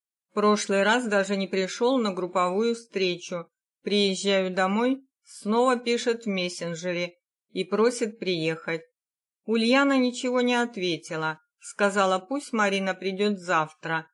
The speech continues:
она ей все объяснит. На второй день Ульяна не стала вдаваться в подробности Марининой бурной жизни и взаимоотношений с теми, кто вокруг нее,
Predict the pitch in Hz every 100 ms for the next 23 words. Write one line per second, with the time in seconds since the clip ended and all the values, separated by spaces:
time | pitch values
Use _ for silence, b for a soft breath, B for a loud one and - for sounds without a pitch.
0 | _ - 180 190 185 180 180 - - -
1 | 240 294 - _ - 185 202 220 220 -
2 | 180 165 156 _ _ _ _ _ _ _
3 | _ 185 208 208 220 214 202 202 180 196
4 | 180 175 180 202 247 247 185 - _ _
5 | - 247 277 - - 208 180 180 175 185
6 | 180 175 - 170 - 180 160 190 247 254
7 | 220 214 - 190 180 - _ _ 190 196
8 | 190 185 175 175 170 165 175 175 170 165
9 | 226 269 262 226 - 208 180 190 196 190
10 | 190 190 190 196 - 190 180 180 - -
11 | 240 262 226 - 190 185 180 208 214 208
12 | 196 180 175